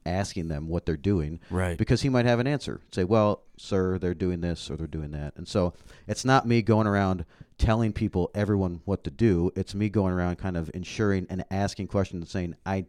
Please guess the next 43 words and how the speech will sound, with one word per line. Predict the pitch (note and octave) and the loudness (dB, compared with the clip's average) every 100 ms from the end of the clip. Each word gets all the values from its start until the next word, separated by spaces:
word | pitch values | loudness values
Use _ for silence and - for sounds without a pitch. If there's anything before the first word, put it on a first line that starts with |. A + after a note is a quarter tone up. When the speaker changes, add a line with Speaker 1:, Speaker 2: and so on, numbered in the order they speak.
| - _ | -12 _
Speaker 1:
I | B2 | -2
got | D3 | -2
a | |
pretty | - C3 | 0 -2
good | A2 G2 | 0 0
idea | F2 G#2 F#2 | 0 0 0
of | E2+ | 0
what | F2+ | -4
people | - G2 D#2+ | -4 -6 -8
should | - C3 | 0 0
be | G#2+ | 0
doing. | E2 E2 D2+ E2 - - - _ - F#2+ | -2 -2 -4 -6 -10 -20 -20 _ -12 -6
I'm | G2+ | -2
just | G2+ - | -2 -2
curious | G2+ F#2 F2 - | -2 0 0 -2
what | F2 F#2+ | 0 0
it | F2 | 2
is | G2+ | 2
you're | G2 | 2
doing." | E2+ E2+ | -2 -2
And | G2+ A2 | -2 -4
if | |
Sergeant | - C3+ B2+ A#2+ | 0 0 0 0
Johnson | A#2 A2+ A2+ G2+ | 0 0 -2 -4
says, | F#2+ F2 | -4 -2
"We're | G2+ | -2
doing | G#2+ G2+ | 0 0
this | G#2 A#2+ - | 0 -2 -4
and | |
we're | G2+ | -2
doing | G2+ G2+ | 0 0
that," | G#2+ A#2 - _ - - _ - | 0 -2 -4 _ -20 -20 _ -6
I | G2 | -4
can | G2+ G2+ | -4 -2
say, | G#2+ F#2+ - | 0 0 0
"Okay, | B2 D#3 C3 | -2 -2 0
good. | D#3 | 0
You | G#2+ | 0
guys | G#2+ G#2+ | 0 0
are | G2+ | -2
meeting | G#2 G2+ | -4 -2
the | G#2 | -2
intent. | F#2+ - A#2 C3 - - | -2 -2 -2 -4 -10 -18